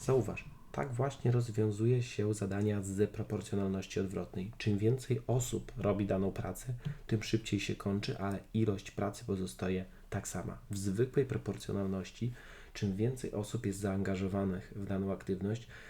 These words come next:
tym wartość będzie większa. Dla przykładu, w zwykłej proporcjonalności, czym więcej osób idzie do kina, tym sumaryczna wartość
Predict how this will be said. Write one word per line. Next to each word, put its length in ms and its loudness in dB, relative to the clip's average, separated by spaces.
tym 220 2
wartość 460 2
będzie 280 2
większa. 520 0
Dla 120 -2
przykładu, 560 0
w 60 -2
zwykłej 360 2
proporcjonalności, 1000 0
czym 180 4
więcej 300 6
osób 240 -2
idzie 160 6
do 100 4
kina, 280 4
tym 240 4
sumaryczna 680 0
wartość 680 -2